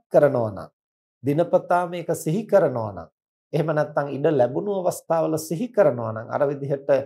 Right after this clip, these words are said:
පින් පොතක් හැටියට ලියලා තියාගෙන යලි යලි සිහි කරනවා නම්,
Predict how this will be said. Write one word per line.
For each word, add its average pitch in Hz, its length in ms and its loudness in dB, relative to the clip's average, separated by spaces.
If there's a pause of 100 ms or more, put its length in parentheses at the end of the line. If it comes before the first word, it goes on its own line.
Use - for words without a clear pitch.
(240)
පින් 160 280 0
පොතක් 170 360 2
හැටියට 151 420 -2
ලියලා 143 340 -2
තියාගෙන 151 500 -4
යලි 123 340 -2
යලි 185 180 -2
සිහි 165 300 -4
කරනවා 113 440 0
නම්, 117 200 -6